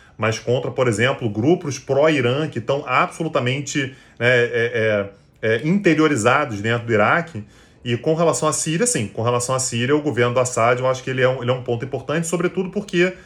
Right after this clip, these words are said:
é, não são dois países que tão na linha de tiro, né? Tão, tão, tão no alvo apenas dos Estados Unidos. Mas são dois países que também incomodam geopoliticamente profundamente os aliados americanos na região, né? A Arábia Saudita e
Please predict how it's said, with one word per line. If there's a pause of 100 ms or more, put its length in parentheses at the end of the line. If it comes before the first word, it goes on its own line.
(420)
é,
não
são
dois
países
que
tão
na
linha
de
tiro,
né?
Tão,
tão,
tão
no
alvo
apenas
dos
Estados
Unidos. (420)
Mas
são
dois
países
que
também
incomodam
geopoliticamente
profundamente
os
aliados
americanos
na
região,
né?
A
Arábia
Saudita (380)
e